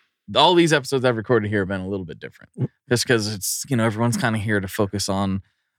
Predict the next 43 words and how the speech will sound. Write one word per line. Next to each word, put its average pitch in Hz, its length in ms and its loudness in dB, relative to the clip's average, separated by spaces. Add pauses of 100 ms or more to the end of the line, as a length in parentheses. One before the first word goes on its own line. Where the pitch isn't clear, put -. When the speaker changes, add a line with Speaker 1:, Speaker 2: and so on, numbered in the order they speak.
(100)
Speaker 1:
the - 80 -2
product 113 680 0 (380)
and, 98 420 0 (200)
you 95 160 -2
know, 80 100 -6
that's, 87 300 -6 (200)
so 98 120 -4
that's 98 160 -2
been 92 260 -4
sort 131 260 2
of 101 60 -2
the 87 60 -8
focus, 90 340 -4
even 92 160 -2
though 92 80 0
I 95 60 -2
try 92 160 -2
to 87 80 -8
distract 92 420 -2
them 90 160 -4
with 87 140 -6
other 95 200 0
things. 90 360 -10 (760)
But 117 220 2 (140)
Speaker 2:
Shiny 120 340 2
objects. 107 500 -2
Speaker 1:
Exactly. 123 640 2
Well, 156 160 6
Speaker 2:
Yeah. 127 60 -2
Speaker 1:
shiny 143 300 0
objects, 123 640 0 (120)
pizza, 113 480 0 (100)
you 127 100 0
know, 117 80 2
whatever 120 260 2
I 90 80 -2
can, - 100 -2
Speaker 2:
Yeah. 92 80 0 (180)
Speaker 1:
whatever 123 280 0
I 92 80 0
can 82 140 -10
do. 73 120 -6
Speaker 2:
Okay. 90 260 -10